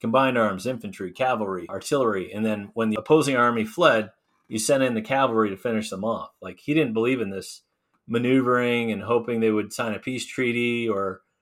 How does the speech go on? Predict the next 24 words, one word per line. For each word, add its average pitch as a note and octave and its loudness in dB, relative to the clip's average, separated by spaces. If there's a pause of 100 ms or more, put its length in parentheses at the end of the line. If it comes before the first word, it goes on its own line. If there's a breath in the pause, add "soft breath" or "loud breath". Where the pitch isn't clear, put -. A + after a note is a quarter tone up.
(140)
retreating B2+ -2
in G#2+ -2
a G2 -4
gentlemanly A2+ -2
manner. B2+ -2
You A2+ -4
know, G#2+ -2
he A#2 -6
wanted C3 0
to A2+ -2
annihilate A2 0
them F#2+ -10
from F#2+ -10
all F#2 -10
sides. G#2+ -12
So A#2 -4
I A2 0
think B2+ -6
just C3 -6
his D#3 2
way C3+ 4
of A2 0
doing A#2+ -2
it, B2+ -8